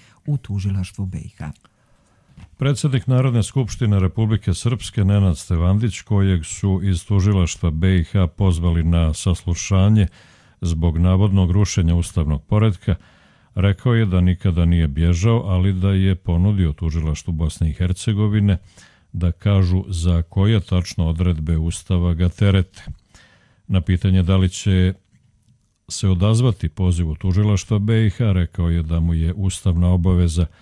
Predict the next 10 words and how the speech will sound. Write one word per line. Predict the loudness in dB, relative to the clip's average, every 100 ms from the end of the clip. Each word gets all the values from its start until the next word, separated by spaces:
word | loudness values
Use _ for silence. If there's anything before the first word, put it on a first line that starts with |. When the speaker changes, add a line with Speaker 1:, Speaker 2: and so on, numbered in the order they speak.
| _ _ _ -4
Speaker 2:
da | -2
zaštiti | 0 0 -2 -4 -6 -6
svoja | -6 -2 -2
prava | 0 0 2 2 0
i | 0
obaveze, | 0 -2 0 0 0
ali | 0 0
da | 0 -2
bi | 0
volio | 0 0 2 2